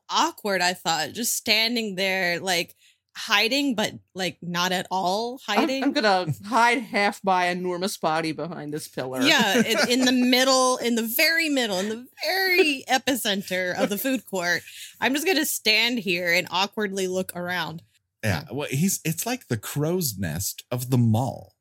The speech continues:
Speaker 3: I don't even know why that exists to have a walkway on it, and yet it does. Uh, and he is,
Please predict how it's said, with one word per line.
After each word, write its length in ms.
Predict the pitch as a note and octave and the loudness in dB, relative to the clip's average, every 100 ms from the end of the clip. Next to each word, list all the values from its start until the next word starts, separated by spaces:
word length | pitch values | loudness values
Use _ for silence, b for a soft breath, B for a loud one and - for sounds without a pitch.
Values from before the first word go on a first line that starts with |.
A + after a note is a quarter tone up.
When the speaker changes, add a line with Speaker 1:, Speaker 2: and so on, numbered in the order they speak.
| _ | _
Speaker 3:
I 80 | - | 0
don't 160 | F3 G#3+ | 2 4
even 220 | F#3 D3 | 4 4
know 400 | C#3 C#3 C#3 C3+ - | 4 4 2 0 -4
why 480 | B2 C#3 D3+ E3+ D3+ | -2 0 2 2 2
that 260 | C3 B2 | 2 2
exists 1040 | G#2 F#2 F2+ F2 A#2+ G#2+ - - - - - _ _ _ _ _ _ - | 0 -2 -4 -2 -2 0 -2 -2 -2 -6 -12 _ _ _ _ _ _ -2
to 100 | A#2+ | 2
have 220 | B2+ A#2 | 4 2
a 40 | |
walkway 580 | F#2 F2+ C3 B2+ F2 F2 | 0 0 0 -2 -4 -4
on 200 | D2 D2 | -4 -6
it, 120 | D#2 - | -10 -10
and 180 | G#2+ G2+ | -4 -2
yet 220 | G#2 G2+ | -2 -2
it 160 | - E2 | -6 -12
does. 440 | E2+ C2+ B1+ - - b b b | -10 -8 -10 -14 -18 b b b
Uh, 180 | F#2 G2 - | -6 -4 -4
and 160 | A2+ A#2 | -4 -2
he 360 | A2 F#3 G#3 F3+ | -2 0 0 0
is, 300 | C#3+ C3 B2 | 0 2 0